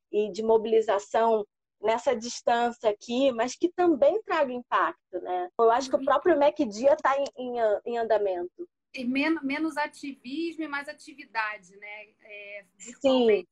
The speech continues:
Speaker 2: falando,
Speaker 1: sim.
Speaker 2: né? As pessoas geralmente, é, gerando resultados em cima daquela participação e daquele movimento. Fala pra gente aqui como é, é assim, tá na contagem regressiva, né?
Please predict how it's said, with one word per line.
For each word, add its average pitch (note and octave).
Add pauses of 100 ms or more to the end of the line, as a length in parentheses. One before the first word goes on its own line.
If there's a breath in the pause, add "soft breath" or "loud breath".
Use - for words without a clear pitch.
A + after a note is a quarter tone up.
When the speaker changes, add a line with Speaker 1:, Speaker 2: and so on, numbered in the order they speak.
(100)
Speaker 2:
falando, A3
Speaker 1:
sim. A3+
Speaker 2:
né? A3
As G#3
pessoas B3+ (160)
geralmente, B3
é, A3
gerando B3
resultados B3
em B3
cima C4+
daquela B3+
participação B3
e C4+
daquele B3
movimento. B3 (140)
Fala D4
pra G4
gente D#4+
aqui C#4+
como B3
é, C#4
é C4
assim, C4
tá C4+
na E4+
contagem E4+
regressiva, D4+
né? G#3+